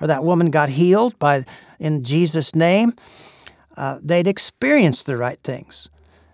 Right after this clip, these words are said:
Then number ten, pray that God will help them come to their senses and escape from the trap of the devil.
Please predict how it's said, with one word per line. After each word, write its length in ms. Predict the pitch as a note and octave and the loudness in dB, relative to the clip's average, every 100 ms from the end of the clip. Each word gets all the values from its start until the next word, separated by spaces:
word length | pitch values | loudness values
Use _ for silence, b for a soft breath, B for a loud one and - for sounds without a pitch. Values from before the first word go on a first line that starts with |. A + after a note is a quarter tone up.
| b - | b -2
Then 180 | D3+ C#3+ | 0 2
number 240 | D3 C#3 | 0 -2
ten, 380 | - D#3 C#3+ B2 | -4 -2 -2 -6
pray 300 | - F3+ E3+ | -4 -2 -2
that 200 | C#3 D#3 | -2 -4
God 240 | D#3+ D#3 | -2 -2
will 80 | C3+ | -2
help 220 | C3+ C#3 | -6 -6
them 180 | - C3 | -6 -10
come 240 | - C#3+ | -6 -6
to 80 | C#3 | -6
their 180 | C3 C3+ | -6 -8
senses 600 | B2 - A#2+ A#2 B2 A#2 | -8 -8 -8 -8 -12 -12
and 100 | B2+ | -10
escape 480 | B2 - - B2+ B2 | -10 -12 -8 -8 -8
from 160 | - | -10
the 80 | C#3+ | -14
trap 380 | - - C3 B2+ | -10 -8 -6 -8
of 80 | C3+ | -10
the 100 | D3+ | -8
devil. 560 | D#3+ A#3 A#3+ A#2+ - | -6 -6 -6 -10 -12